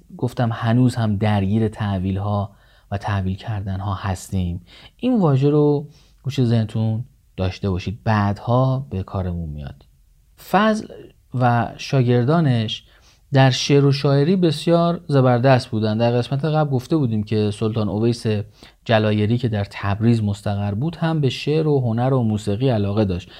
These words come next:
به همین خاطرم بودش که فضل تبریز رو برای اقامت اصلی خودش انتخاب کرده بود. این شعر و شاعری تأثیر زیادی روی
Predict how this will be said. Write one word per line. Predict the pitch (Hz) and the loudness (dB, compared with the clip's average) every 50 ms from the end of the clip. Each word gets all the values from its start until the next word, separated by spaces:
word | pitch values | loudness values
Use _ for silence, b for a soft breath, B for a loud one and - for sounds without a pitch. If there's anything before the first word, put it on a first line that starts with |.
| B B B | B B B
به | 131 | 2
همین | 147 180 185 156 127 | 2 2 2 2 0
خاطرم | - - 104 104 - 110 107 107 104 101 | -2 -2 -4 -2 -2 -2 -2 -2 -2 -2
بودش | 101 104 104 104 101 - | -2 0 -2 -2 -4 -4
که | - 104 101 101 b b b b b b _ - - | -6 -6 -6 -6 b b b b b b _ -6 0
فضل | - 135 147 165 165 165 - - - | 2 4 4 2 0 -4 -8 -12 -14
تبریز | - - - 117 117 117 131 143 165 160 127 | -14 -6 -2 0 0 2 4 4 4 4 4
رو | 107 98 | 2 0
برای | 90 95 95 95 95 95 95 95 92 - B B B B B B B - - | -2 -2 -2 -2 -2 -2 -2 -2 -4 -6 B B B B B B B -6 -2
اقامت | 101 98 104 107 104 104 - | 0 2 2 2 0 -2 -2
اصلی | - 98 101 95 - - 95 90 | -4 -4 -4 -4 -4 -4 -4 -4
خودش | - - 98 92 92 90 85 - - b b b b b b | -4 -4 -4 -2 -2 -2 -4 -6 -10 b b b b b b
انتخاب | 107 104 95 98 - - 92 - - | -4 -2 -2 -2 -4 -4 -6 -8 -6
کرده | - 95 85 85 - - | -6 -6 -6 -4 -6 -6
بود. | 82 85 80 - - _ _ _ _ _ _ _ _ _ _ _ _ _ _ _ _ _ _ _ _ _ _ _ _ _ b b b b b b b b b b | -8 -8 -10 -12 -16 _ _ _ _ _ _ _ _ _ _ _ _ _ _ _ _ _ _ _ _ _ _ _ _ _ b b b b b b b b b b
این | 277 294 285 | 0 0 2
شعر | - - 190 175 165 | 4 6 6 6 6
و | 160 | 4
شاعری | 156 - - 156 151 147 147 160 208 | 2 2 2 4 4 4 4 2 0
تأثیر | - - - - 147 135 127 131 - - 175 185 185 | -2 -4 -6 -2 0 0 0 0 -2 -2 0 0 2
زیادی | 160 131 113 123 131 131 139 143 151 143 127 113 | 2 0 0 2 4 4 6 6 6 4 4 4
روی | 110 110 107 107 104 101 101 | 4 2 2 2 2 0 0